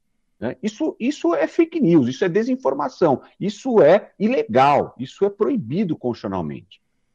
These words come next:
Né? Isso a-, abala uma, uma política pública de saúde e pode gerar a morte de pessoas.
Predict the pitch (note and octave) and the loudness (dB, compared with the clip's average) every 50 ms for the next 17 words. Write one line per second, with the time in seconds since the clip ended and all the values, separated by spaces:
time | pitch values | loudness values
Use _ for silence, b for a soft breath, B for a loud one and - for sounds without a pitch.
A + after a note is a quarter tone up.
0 | _ _ - F2 A#2 - b b b b b - F3+ F3+ - - B3 B3 - - | _ _ -12 -12 -12 -12 b b b b b -4 -4 -4 -2 -2 -2 -2 2 2
1 | F3 E3 - - D#3+ C#3+ A2+ G2+ D3+ F#3+ A3 A3 G#3 F#3+ D#3 - - C3+ C3+ C#3+ | 2 2 2 0 -2 0 2 2 2 4 4 2 2 2 0 0 -2 -4 -6 -4
2 | D3+ D3 C3 - B2 B2+ C3+ C3 - - B2 B2+ D3+ C3+ - - A#2+ G#2+ - - | -4 -4 -4 -4 -4 -6 -6 -6 -6 -4 -4 -4 -4 -4 -6 -6 -6 -6 -4 -4
3 | F3 F3 - - B2 A2 - - - A2+ F#2 A2 D#3+ G#3+ G3+ D3 A#2 G#2+ _ _ | -6 -6 -4 -6 -8 -8 -8 -10 -6 -4 -2 -2 0 -2 -2 -4 -6 -12 _ _
4 | _ - E3+ - _ - E3 E3+ G3+ G#3 - - - A3+ G3 E3+ F3+ G#3 G3+ D#3 | _ -10 -10 -8 _ 2 2 4 4 2 -2 -6 0 0 2 2 2 2 0 0
5 | C#3+ E3+ G3+ B3+ - F3 D#3+ - - G2 - - - D#2 C2+ - - - - _ | -2 -2 -2 -4 -6 -14 -18 -10 -8 -10 -10 -8 -10 -10 -10 -10 -12 -20 -20 _